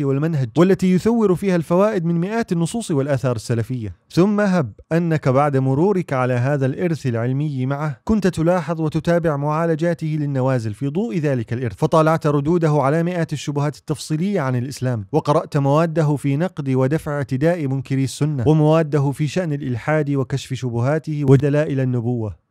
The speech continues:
ومواده في نقد التصالح مع اللوطية ودعوات الإباحية والحريات المطلقة والليبرالية، وفي نقد العلمانية وتكافؤ الأدلة ونسبية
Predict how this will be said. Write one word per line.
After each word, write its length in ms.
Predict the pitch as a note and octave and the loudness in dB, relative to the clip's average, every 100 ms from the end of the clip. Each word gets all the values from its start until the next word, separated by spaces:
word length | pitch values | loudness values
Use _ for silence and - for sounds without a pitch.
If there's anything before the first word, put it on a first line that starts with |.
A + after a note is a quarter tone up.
| _ - | _ -2
ومواده 720 | C#3+ D3+ D#3+ F#3 D#3 D#3+ D#3 | 2 4 4 4 2 0 0
في 180 | C#3 D3+ | 0 0
نقد 300 | G3 F#3+ D#3+ | -2 -4 -8
التصالح 680 | C#3+ C#3+ - E3 E3 C3 | -6 -6 -2 0 2 0
مع 200 | D3 C#3 | -2 0
اللوطية 680 | B2+ B2 B2 D3 D3 A#2 - - | 0 0 -2 -2 -2 -4 -6 -2
ودعوات 500 | C#3+ C#3+ C3 D3 C#3+ | 2 4 4 2 0
الإباحية 680 | C#3+ C3 B2 A#2 E3+ F3+ D#3 | -2 -2 -2 -2 -4 -2 -2
والحريات 640 | C3+ A#2 B2+ B2 C3 A#2+ | -2 -2 -4 -2 -2 -2
المطلقة 580 | A#2+ D#3 - E3 D#3 C#3+ | -2 -2 -2 -6 -2 -2
والليبرالية، 800 | C3+ F#3+ F#3 D3+ C3 B2+ B2 A2 | 0 0 0 0 0 -2 -4 -2
وفي 220 | C#3+ D#3+ D3+ | 0 2 2
نقد 240 | D#3 C#3+ | 2 0
العلمانية 840 | C#3 C3 D3+ C#3+ C#3 D3 D3+ C#3 C3+ | 0 2 2 2 0 0 0 0 0
وتكافؤ 500 | A#2+ A#2+ C#3+ C#3 C3 | 0 0 -2 -2 -6
الأدلة 520 | C3+ A#2+ E3 F3+ D3+ | -4 -2 0 0 0
ونسبية 480 | C#3 C3+ C#3 C#3+ | 0 -4 -4 -4